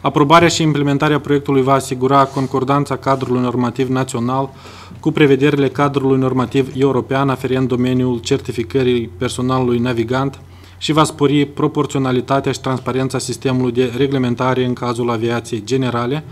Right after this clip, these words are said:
a normelor aplicabile piloților de aeronave ușoare, piloților particulari, piloților de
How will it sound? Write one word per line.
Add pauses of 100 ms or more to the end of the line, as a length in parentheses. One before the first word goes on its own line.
(380)
a
normelor
aplicabile
piloților
de
aeronave
ușoare, (480)
piloților
particulari,
piloților
de